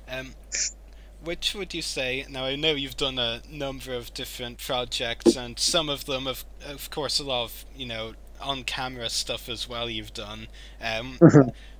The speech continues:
Speaker 1: which would you say has been the most challenging role in your career so far?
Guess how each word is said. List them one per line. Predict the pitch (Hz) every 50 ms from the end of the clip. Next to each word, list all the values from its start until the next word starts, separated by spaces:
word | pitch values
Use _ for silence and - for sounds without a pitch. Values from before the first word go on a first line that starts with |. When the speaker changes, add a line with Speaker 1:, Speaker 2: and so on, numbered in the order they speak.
| - - -
Speaker 1:
which | 156 180 175 - - -
would | 208 175 -
you | 175
say | 165 - - 151
has | 135 127 -
been | - 139 135 131
the | 131
most | 127 123 113 110 - -
challenging | - - - 127 123 127 131 131 127 117 123 120 117 113 113
role | 113 110 110 113 110 110
in | 113 117 120
your | 117 117 120
career | - - - 120 113 117 117
so | - - 123 120 117
far? | 117 - - 123 117 117 120 120